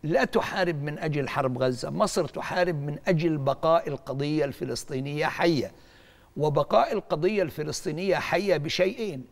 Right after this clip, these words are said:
بقطعتي الأرض اللي م-، موجودين اللي هي غزة والضفة الغربية، وباللاجئين الفلسطينيين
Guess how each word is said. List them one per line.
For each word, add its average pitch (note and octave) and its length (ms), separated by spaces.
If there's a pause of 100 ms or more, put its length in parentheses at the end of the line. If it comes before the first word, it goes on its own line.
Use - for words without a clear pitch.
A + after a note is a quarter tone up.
(200)
بقطعتي E3+ 760
الأرض F3 400
اللي C#3 260
م-، D3+ 260
موجودين D3 560
اللي C#3 180
هي D#3+ 120
غزة C#3 320
والضفة C#3 380
الغربية، E3+ 500 (300)
وباللاجئين G#3 760
الفلسطينيين D3+ 1040